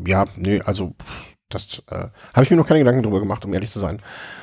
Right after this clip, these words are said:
Äh, aber der arme, der arme Knopf hat da, äh, sozusagen, äh, sehr, sehr lange Zeit im Sinn-, Wind verbracht und i-, ich glaube, wer nach der ersten halben Stunde, äh, Ausreißversuch gesagt hat, „Ach, das schafft er“, den hätte man direkt in die, äh, äh, eingewiesen,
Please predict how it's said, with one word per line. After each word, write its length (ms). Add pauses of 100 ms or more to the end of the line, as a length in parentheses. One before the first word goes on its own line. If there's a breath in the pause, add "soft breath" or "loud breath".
(140 loud breath)
Äh, 60
aber 340
der 420
arme, 180
der 200
arme 120
Knopf 280
hat 160
da, 600
äh, 40
sozusagen, 680 (160)
äh, 260
sehr, 220
sehr 100
lange 200
Zeit 260
im 80
Sinn-, 180 (120)
Wind 260
verbracht 400
und 260 (1200 loud breath)
i-, 180
ich 160
glaube, 320
wer 100
nach 260
der 280
ersten 340
halben 180
Stunde, 600
äh, 40
Ausreißversuch 880 (260)
gesagt 320
hat, 140
„Ach, 160
das 120
schafft 280
er“, 120
den 180
hätte 160
man 120
direkt 260
in 100
die, 40
äh, 380 (120)
äh, 260 (100)
eingewiesen, 560